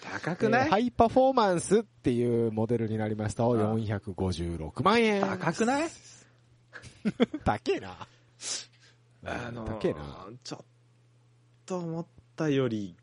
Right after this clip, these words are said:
Speaker 1: 高かったなっていうのが正直なところではあるんだけども。
Speaker 2: うん、まあまあまあ、ちょっとベース、下のグレードで三百万円台入っては一応いるけどっていう。
Speaker 1: う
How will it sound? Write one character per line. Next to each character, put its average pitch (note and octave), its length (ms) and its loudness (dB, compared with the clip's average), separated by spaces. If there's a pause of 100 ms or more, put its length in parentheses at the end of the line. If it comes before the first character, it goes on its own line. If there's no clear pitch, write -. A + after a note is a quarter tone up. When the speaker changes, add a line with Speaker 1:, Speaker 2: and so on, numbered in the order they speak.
(360)
Speaker 1:
高 G2 180 -8
か G2 100 -8
っ - 60 -12 (240)
た E3 120 -12
な F3 320 -10
っ - 20 -10
て - 180 -10
い A#3+ 40 -2
う A#3+ 40 -2
の G#3+ 80 -2
が E3 80 2
正 A#2 160 0
直 A2 200 -4
な G2+ 100 0
と G#2 80 -10
こ D3+ 100 0
ろ C3+ 80 0
で A2 60 2
は G2 160 2
あ G3 40 6
る A3+ 100 0
ん C3 80 -6
だ F2+ 100 -8
け F#2+ 100 -6
ど A#2+ 80 0
も。 A2 300 0
Speaker 2:
う - 20 -6
ん、 C3 140 -10
ま A3+ 200 4
あ F3 60 2
ま G3 160 4
あ F3+ 40 2
ま F#3 340 4
あ、 D#3 60 -2
ち C4+ 160 0
ょ - 20 2
っ - 40 -4
と E3+ 140 4
ベ F3+ 220 6
ー A#3 40 4
ス、 C4 680 0 (220)
下 C4 280 0
の C#4+ 160 0
グ C4 180 0
レ B3+ 180 4
ー B3 40 0
ド B3 140 0
で C4 100 0
三 D#4 280 -2
百 E4 240 -2
万 E4 260 -4
円 E4 200 -6
台 C#4 280 2
入 D4 200 -2
っ D#4+ 40 -2 (580)
て G#3 120 2
は G3 160 4
一 G#3+ 380 -4
応 C#4+ 120 0
い C4+ 60 0
る D4 120 -4
け C4 180 -8
ど - 260 -12 (240)
っ - 40 4
て F#3+ 60 4
い - 160 -2
う。 F#3+ 100 4
Speaker 1:
う F#3 80 -2